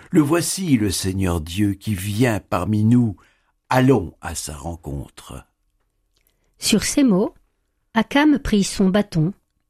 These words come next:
Speaker 2: se leva et partit vers la bergerie. Tobias partit avec lui, et le chien les suivit.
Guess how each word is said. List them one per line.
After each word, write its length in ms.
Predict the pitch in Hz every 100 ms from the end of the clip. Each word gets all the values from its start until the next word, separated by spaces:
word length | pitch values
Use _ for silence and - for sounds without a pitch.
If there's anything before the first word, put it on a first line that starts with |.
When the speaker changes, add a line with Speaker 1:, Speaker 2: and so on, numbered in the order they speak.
| _ _
Speaker 2:
se 200 | - 226
leva 460 | 226 240 185 180 214 _ _ _
et 80 | 208
partit 420 | - 226 - 247
vers 240 | 214 196 190
la 140 | 180
bergerie. 640 | 175 185 175 175 160 160 - _ _ _ _ _ _ _ -
Tobias 480 | 185 175 214 254 -
partit 400 | 185 - - 190
avec 320 | 170 165 -
lui, 240 | 208 285 - _ _ _ _ _ -
et 60 | 220
le 120 | 254
chien 360 | - 208 208
les 140 | 208 202
suivit. 480 | - 190 170 175